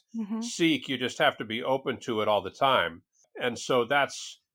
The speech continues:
Speaker 2: I think I wrote an article about this for some music blog, about how the actual process of writing the meat of a pop song or rock song is minutes long. You know, it's not,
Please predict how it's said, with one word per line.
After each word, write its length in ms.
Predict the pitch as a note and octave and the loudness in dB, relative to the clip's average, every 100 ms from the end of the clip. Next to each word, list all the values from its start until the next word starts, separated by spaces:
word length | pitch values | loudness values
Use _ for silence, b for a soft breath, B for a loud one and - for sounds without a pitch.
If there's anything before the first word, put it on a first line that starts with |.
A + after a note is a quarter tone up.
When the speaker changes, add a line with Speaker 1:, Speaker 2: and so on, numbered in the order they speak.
| _ _ _ _ - | _ _ _ _ -2
Speaker 2:
I 100 | A#2+ | -2
think 180 | G3 - | -2 -2
I 80 | |
wrote 160 | B2+ E3+ | 0 0
an 80 | C3+ | 4
article 400 | A#2+ C3+ D3+ A#2+ | 4 4 0 -2
about 300 | G#2 G#2+ - | 4 2 2
this 140 | G#2 | -6
for 120 | - | -6
some 260 | G2 - G2+ | -6 -4 -4
music 360 | A2 B2 B2+ - | -4 -4 -8 0
blog, 280 | G#2+ F2 F#2 | 2 2 0
about 280 | F2+ G2+ G2 | 0 -2 2
how 420 | A#2 A2 G#2 G#2 _ _ _ _ _ | 4 6 4 -2 _ _ _ _ _
the 120 | A2+ A#2+ | 0 4
actual 340 | D3+ - C3+ | 4 2 -4
process 640 | - C3+ C#3 - D3+ A2+ | 2 4 4 4 2 2
of 160 | B2+ F#2+ | -2 2
writing 540 | A#2 A#2+ A#2 G#2 G#2 G2 _ _ _ _ _ _ | 4 4 2 -2 -6 -14 _ _ _ _ _ _
the 160 | F#2+ A#2 | -4 -4
meat 300 | A2+ C#3 D#3 | -2 -2 0
of 120 | B2 | 0
a 140 | A2 F#2+ _ _ _ | 0 -4 _ _ _
pop 280 | D3 C#3+ - | 2 2 0
song 340 | - A2 G#2 G#2 | 2 4 4 2
or 80 | |
rock 280 | G2 A#2+ D3 | 2 2 2
song 440 | - G2 F2+ F2 F#2 _ _ _ _ _ | 0 -4 -2 -4 -10 _ _ _ _ _
is 200 | A#2+ G2+ | -6 -4
minutes 420 | A#2+ D3 D3+ A#2+ | 2 2 2 0
long. 340 | C3 B2 E2+ D#2 _ _ _ _ _ | 0 2 2 -4 _ _ _ _ _
You 100 | G#2+ | -2
know, 140 | G#2 | -2
it's 160 | G#2+ - | -2 -4
not, 260 | B2+ B2+ | 2 2